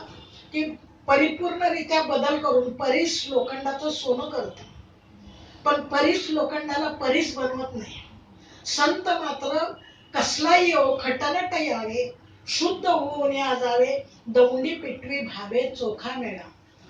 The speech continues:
तुम्ही कसे असलात तरी सद्गुरूंच्या सानिध्यात गेला तर आपल्यामध्ये हळूहळू क्षणक्षणे कणकणाने परिवर्तन होत जाऊन एक गुरुपौर्णिमा झाली की पुढच्या गुरुपौर्णिमेपर्यंत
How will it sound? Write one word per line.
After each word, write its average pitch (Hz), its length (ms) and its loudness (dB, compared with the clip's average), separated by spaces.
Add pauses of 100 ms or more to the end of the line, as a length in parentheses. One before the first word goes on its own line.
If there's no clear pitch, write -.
तुम्ही 294 240 -2
कसे 311 320 2
असलात 302 500 0
तरी 277 160 -2
सद्गुरूंच्या 254 580 -4
सानिध्यात 247 520 -2
गेला 247 380 -2 (520)
तर 277 40 -4
आपल्यामध्ये 294 920 0 (360)
हळूहळू 247 520 2
क्षणक्षणे 233 760 -4
कणकणाने 226 880 -6 (340)
परिवर्तन 302 640 2
होत 247 220 4
जाऊन 233 260 0 (320)
एक 269 260 0
गुरुपौर्णिमा 254 640 -2
झाली 240 240 -4
की 254 100 -8
पुढच्या 254 380 -6
गुरुपौर्णिमेपर्यंत 233 1080 0